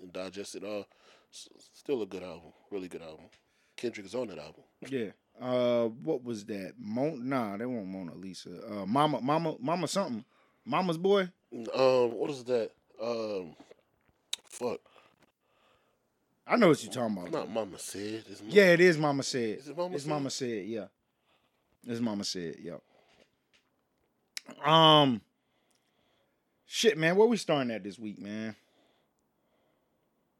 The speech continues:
Speaker 1: Mama, I hit a lick.
Speaker 2: Mama, I hit a lick. That's exactly it. What the fuck is Mama Said?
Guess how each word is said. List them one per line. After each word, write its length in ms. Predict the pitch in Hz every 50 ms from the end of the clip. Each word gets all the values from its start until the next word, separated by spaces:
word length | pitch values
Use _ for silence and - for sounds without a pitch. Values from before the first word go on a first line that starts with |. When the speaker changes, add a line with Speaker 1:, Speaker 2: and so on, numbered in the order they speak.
| _ _ _ _ _ _ _ _ _ _ _ _ _ _ _ _ _ _ _ _ _ - -
Speaker 1:
Mama, 320 | 104 123 123 117 107 104
I 80 | 95 90
hit 160 | 90 117 -
a 40 | 85 87
lick. 340 | 98 101 - - - - _ _ _ _ - - _ -
Speaker 2:
Mama, 360 | 104 117 127 143 151 151 139 104
I 120 | 98 92
hit 200 | 90 110 113 117
a 40 | 131
lick. 260 | 123 107 90 80 69 98
That's 220 | 110 113 113 - -
exactly 640 | 92 90 90 104 104 90 87 87 - _ _ 73 76 71
it. 200 | - - - _ _ _ _ - - - _ _ _ _ _ _ _ _ _ -
What 180 | - 135 190 233
the 100 | 233 214 226 - _
fuck 180 | 196 190 - 151
is 80 | 131
Mama 240 | 135 147 170 151 131
Said? 360 | - - 151 143 139 127 -